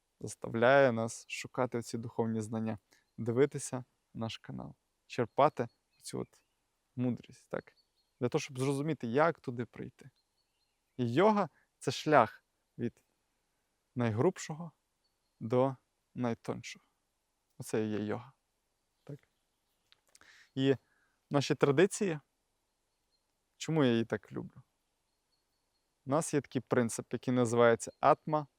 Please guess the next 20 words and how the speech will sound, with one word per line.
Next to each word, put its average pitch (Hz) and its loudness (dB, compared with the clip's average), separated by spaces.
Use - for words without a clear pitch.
Мокшартам 123 0
Джагат 123 2
Хітаяча. - -6
Атма 143 2
Мокшартам 127 0
означає 117 2
власна 170 4
духовна 147 0
самореалізація, 135 2
і 131 -10
Джагат 127 4
Хітаяча 127 2
служіння 170 0
усьому 127 -4
світу. - -16
Тобто 139 0
ти 175 2
не 175 2
тільки 233 4
прагнеш 165 8